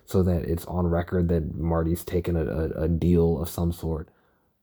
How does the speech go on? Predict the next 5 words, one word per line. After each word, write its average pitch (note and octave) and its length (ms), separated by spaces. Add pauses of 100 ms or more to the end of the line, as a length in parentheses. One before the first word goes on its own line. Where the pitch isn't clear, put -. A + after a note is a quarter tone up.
(520)
It's - 240
fucking F#2 440
crazy, D#2+ 400
man. C2+ 420 (3500)
Gosh. - 640